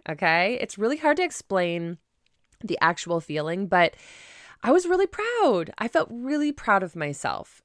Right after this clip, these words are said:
You know, less than a year ago, this brand was not even born into the world yet. Less than a year ago, it was in progress of making and creating. And now here we are, and I'm seeing my clothes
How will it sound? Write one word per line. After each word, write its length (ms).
You 140
know, 180
less 320
than 160
a 80
year 300
ago, 520
this 260
brand 300
was 160
not 420
even 360
born 400
into 720
the 120
world 440
yet. 480
Less 420
than 440
a 40
year 280
ago, 480
it 60
was 180
in 100
progress 720
of 440
making 560
and 160
creating. 760
And 120
now 200
here 280
we 200
are, 440
and 100
I'm 120
seeing 400
my 100
clothes 640